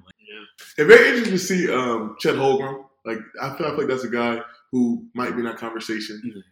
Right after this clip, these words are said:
Speaker 3: come
Speaker 1: Right.
Speaker 3: next year.
Speaker 1: Like, to see it,
Speaker 2: Interesting.
Speaker 1: I, w-, I wanna see what it's gonna look like seeing him in the college game, like, being able to come in.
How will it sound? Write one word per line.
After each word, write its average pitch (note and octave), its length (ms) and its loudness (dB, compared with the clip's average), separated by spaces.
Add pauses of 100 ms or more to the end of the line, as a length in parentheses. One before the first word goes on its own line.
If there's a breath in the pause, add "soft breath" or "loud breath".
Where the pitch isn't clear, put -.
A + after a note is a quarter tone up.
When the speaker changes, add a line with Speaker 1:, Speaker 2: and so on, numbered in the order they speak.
(260)
Speaker 3:
come A#2+ 140 -8
Speaker 1:
Right. A2 120 -10
Speaker 3:
next G#2+ 220 -14
year. G#2+ 340 -12
Speaker 1:
Like, G#2 120 -14
to G2+ 60 -16
see C3+ 300 -8
it, B2+ 60 -2
Speaker 2:
Interesting. A2 320 -12 (180)
Speaker 1:
I, C3+ 60 -4
w-, F#3+ 120 -4
I D#3+ 80 0
wanna A#3 220 0
see G#3+ 100 -4
what F3+ 80 0
it's F3+ 80 -2
gonna D#3+ 160 -2
look D#3 100 -4
like B2+ 180 -2 (180)
seeing C#3 300 -6
him B2+ 140 -4
in A2 80 -6
the G#2 60 -12
college A2 400 -8
game, G2 320 -12
like, F2+ 180 -20 (100)
being G#2 180 -16
able G2+ 220 -10
to F#2+ 100 -10 (560)
come B2 260 -6
in. G#2+ 540 -12